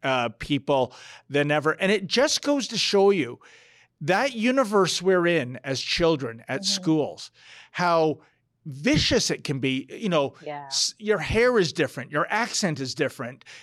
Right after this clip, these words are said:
Speaker 1: you know, uh, your race is different in some cases, unfortunately. Um, that can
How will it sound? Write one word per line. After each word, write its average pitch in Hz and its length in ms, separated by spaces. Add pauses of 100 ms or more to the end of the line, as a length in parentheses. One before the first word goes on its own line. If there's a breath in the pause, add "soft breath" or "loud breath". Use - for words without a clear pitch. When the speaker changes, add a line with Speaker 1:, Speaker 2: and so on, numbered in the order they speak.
(100)
Speaker 1:
you 156 100
know, 139 280 (280 loud breath)
uh, 165 60
your 185 240
race 208 460
is 190 140
different 120 520
in 151 140
some 143 260
cases, 135 460
unfortunately. 131 840 (400 loud breath)
Um, 160 340 (200)
that 165 640
can 165 500